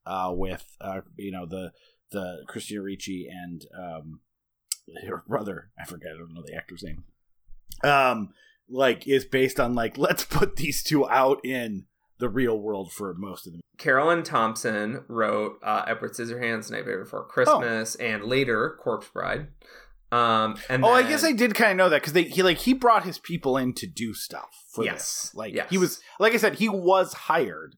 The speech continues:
Speaker 1: and then backed out. This wasn't
Speaker 2: And it
Speaker 1: like, uh, someone went, "Oh, you know who'd make a good director? Tim." Like, he was, he was gonna do it.
Speaker 2: And, uh, Larry Wilson, who was the other screenwriter in the first movie, um, wrote Beetlejuice.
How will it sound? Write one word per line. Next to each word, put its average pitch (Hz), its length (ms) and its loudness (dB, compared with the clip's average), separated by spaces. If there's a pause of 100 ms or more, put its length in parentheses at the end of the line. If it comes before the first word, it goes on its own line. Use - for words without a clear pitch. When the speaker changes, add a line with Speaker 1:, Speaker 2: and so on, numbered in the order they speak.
Speaker 1:
and 127 180 -4
then 120 140 -2
backed 98 360 -8
out. - 140 -14 (140)
This 127 140 -4
wasn't 147 300 2
Speaker 2:
And 131 40 0
it 127 40 0
Speaker 1:
like, 131 180 0
uh, 110 240 0 (280)
someone 151 400 2
went, 139 280 4
"Oh, 170 160 6
you 151 100 2
know 156 100 2
who'd 147 140 2
make 139 160 0
a 123 60 -4
good 131 240 0
director? 127 480 0
Tim." 139 180 0
Like, 127 200 0
he 196 120 0
was, 147 440 4
he 147 100 -4
was 135 100 -6
gonna 131 180 0
do 143 180 0
it. - 80 -14 (580)
Speaker 2:
And, 127 340 -2
uh, 127 320 2
Larry 123 320 4
Wilson, 120 720 2
who 120 80 -8
was 113 100 -6
the 123 140 -8
other 135 360 2
screenwriter 107 520 0
in 104 80 -4
the 104 60 -8
first 104 280 -4
movie, 95 460 -6 (140)
um, 113 440 2
wrote 113 400 0
Beetlejuice. - 640 -2